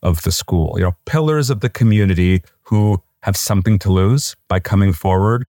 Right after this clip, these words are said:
who have no incentive for being involved or for publicly talking about the subject, and people who are not involved in these sorts of things. And they all said that they saw the same thing,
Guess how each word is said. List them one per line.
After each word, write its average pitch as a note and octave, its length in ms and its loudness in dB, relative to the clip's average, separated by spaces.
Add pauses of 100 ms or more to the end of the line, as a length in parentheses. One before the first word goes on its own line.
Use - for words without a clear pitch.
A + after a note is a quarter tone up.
who G#2+ 300 2
have F2+ 200 -2
no A2 300 2
incentive G2+ 840 -2
for F#2+ 120 -2
being F#2+ 280 0
involved F#2 840 0
or F#2+ 260 0
for F2 140 -6
publicly F#2+ 800 -2
talking F2+ 380 -2
about A2 220 0
the A2+ 80 -4
subject, A#2+ 520 -2 (160)
and G#2+ 420 2
people C3 300 0
who A#2 400 0 (160)
are A2+ 140 2
not A#2 180 2
involved A2+ 420 0
in E2+ 100 0
these E2 160 -2
sorts - 220 -6
of - 80 -10
things. - 400 -12
And G2 200 0
they A2 180 0
all A#2 320 -2
said G2+ 300 -2
that G#2 160 -2
they G2 100 -2
saw F#2+ 240 -2
the F#2+ 140 -4
same G#2+ 240 0
thing, G2 340 -2